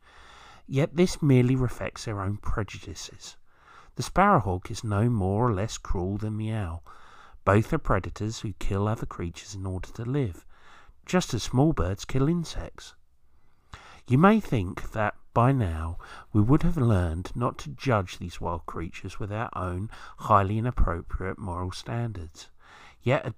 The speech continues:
deep hatred for raptors continues to thrive. Personally, I was glad that the sparrowhawk survived and was sad that the owl died, which makes me just as guilty of imposing human emotions on these birds as anyone else. Perhaps so,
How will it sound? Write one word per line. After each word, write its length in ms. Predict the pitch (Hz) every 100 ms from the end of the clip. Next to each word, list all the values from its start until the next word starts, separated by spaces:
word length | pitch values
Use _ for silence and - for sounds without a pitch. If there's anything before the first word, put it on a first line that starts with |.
| _
deep 300 | 143 165 -
hatred 560 | - 143 - - -
for 100 | -
raptors 540 | 101 98 - - 101 -
continues 640 | 110 98 - 87 90 87
to 100 | -
thrive. 600 | - - 113 95 87 - - - - - - - -
Personally, 400 | - 254 - 120
I 60 | 135
was 120 | 180
glad 380 | - 131 156 175 -
that 120 | -
the 60 |
sparrowhawk 580 | - - 87 82 90 78
survived 640 | - 87 90 85 90 - - - - -
and 60 |
was 100 | 165
sad 300 | - 208 190 -
that 100 | 107
the 160 | 107 104
owl 240 | 107 110
died, 440 | 131 127 107 92 - - - - - -
which 200 | 160 -
makes 280 | 214 220 -
me 120 | 117 -
just 300 | 147 - 120
as 100 | -
guilty 400 | 120 92 - 107
of 100 | 104
imposing 500 | 92 107 95 110 92
human 320 | - 98 104 101
emotions 640 | 101 90 82 - 98 87
on 160 | 92 90
these 200 | 92 92
birds 400 | - 85 85 -
as 100 | 95
anyone 340 | 92 90 95
else. 360 | 104 92 - - - - - - - - - -
Perhaps 380 | 165 233 -
so, 320 | - 120 87